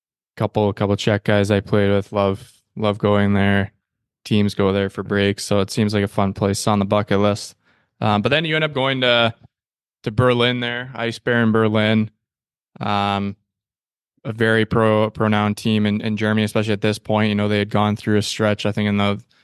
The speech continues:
before you got there, in the last ten years, they had won, whatever, seven or eight championships. Uh, yeah, crazy, crazy stretch there. Um, and you seem to, like,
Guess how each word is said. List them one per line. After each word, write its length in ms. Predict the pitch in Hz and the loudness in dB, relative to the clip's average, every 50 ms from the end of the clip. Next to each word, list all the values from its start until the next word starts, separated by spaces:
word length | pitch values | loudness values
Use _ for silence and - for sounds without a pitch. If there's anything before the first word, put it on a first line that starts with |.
| _ _ _ | _ _ _
before 280 | - 113 - 120 110 107 | -8 0 2 2 4 4
you 180 | 107 107 107 | 4 4 4
got 220 | 107 107 104 101 - | 4 4 2 2 2
there, 120 | 107 104 | 2 2
in 80 | 104 104 | 4 4
the 80 | 101 | 4
last 240 | 101 104 101 101 - | 4 2 2 0 -2
ten 220 | - - 107 101 101 | -2 0 0 2 2
years, 260 | 101 101 101 98 98 | 2 2 0 0 0
they 120 | 101 98 | 0 0
had 100 | 98 98 | 0 0
won, 300 | 101 98 95 98 98 98 107 | 0 0 0 0 0 -2 -2
whatever, 360 | 107 104 101 98 98 101 101 | 0 0 0 2 2 0 0
seven 340 | - - 107 107 104 104 101 | 0 0 0 0 2 2 2
or 100 | 98 98 | 2 0
eight 140 | 98 98 - | 0 -2 -2
championships. 800 | - 98 98 101 - 98 101 104 - - 104 101 - - - - - _ _ _ _ _ _ _ _ _ _ - | -2 -2 -2 0 0 0 -2 0 0 -2 -2 -2 -4 -8 -12 -14 -16 _ _ _ _ _ _ _ _ _ _ -6
Uh, 360 | 101 - 104 98 98 95 101 120 - _ _ _ _ _ _ _ _ _ _ _ _ _ _ _ _ _ | -2 0 0 2 2 2 0 -2 -6 _ _ _ _ _ _ _ _ _ _ _ _ _ _ _ _ _
yeah, 160 | - - 113 - _ _ _ _ _ _ _ - | -4 -2 -2 -4 _ _ _ _ _ _ _ -4
crazy, 360 | - 123 113 110 107 107 104 | -2 0 2 2 0 0 -2
crazy 380 | - - - 123 117 110 110 107 | -4 -2 -2 0 0 0 0 -2
stretch 380 | - - 113 107 104 - - - | -2 0 0 0 -2 -2 -2 -2
there. 320 | 113 110 110 107 110 - _ _ _ _ _ _ _ _ _ - | 0 2 2 0 0 -4 _ _ _ _ _ _ _ _ _ -8
Um, 440 | - 113 107 107 107 107 107 107 110 - _ _ _ _ _ _ _ _ _ _ _ _ _ _ _ _ _ | -4 -2 0 0 0 0 0 -2 -4 -8 _ _ _ _ _ _ _ _ _ _ _ _ _ _ _ _ _
and 120 | - 110 123 | -4 -4 -2
you 40 | |
seem 220 | 120 - 180 196 226 | -2 0 0 2 2
to, 240 | 240 151 123 120 - | 2 2 2 0 -2
like, 200 | 135 127 113 107 | -4 -4 -4 -4